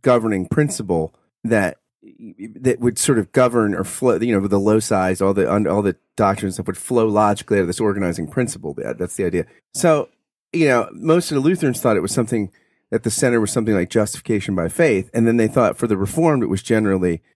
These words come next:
something like the election or predestination or the sovereignty of God. But Schweitzer argued, no, at the heart of the Reformed faith is the distinction between the creator and the creature.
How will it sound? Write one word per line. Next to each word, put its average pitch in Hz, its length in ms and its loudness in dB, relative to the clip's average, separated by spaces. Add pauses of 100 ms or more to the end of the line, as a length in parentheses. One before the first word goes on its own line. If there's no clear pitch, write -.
(160)
something 110 340 -2
like 85 180 -2 (100)
the 110 200 0
election 104 560 2
or 85 160 0
predestination 95 640 0
or 85 40 -2
the 85 60 -4
sovereignty 92 340 0
of 85 80 -2
God. 98 280 0 (300)
But 147 80 -6
Schweitzer 233 360 2
argued, 139 280 -2
no, 156 420 2
at 120 100 -4
the 131 80 0
heart 170 280 2
of 165 60 0
the 135 80 -2
Reformed 180 520 0
faith 110 280 -2
is 107 220 0
the 98 240 0 (360)
distinction 147 480 0
between 123 240 -2
the 107 40 -2
creator 127 400 0
and 95 100 -2
the 78 40 -8
creature. - 460 -4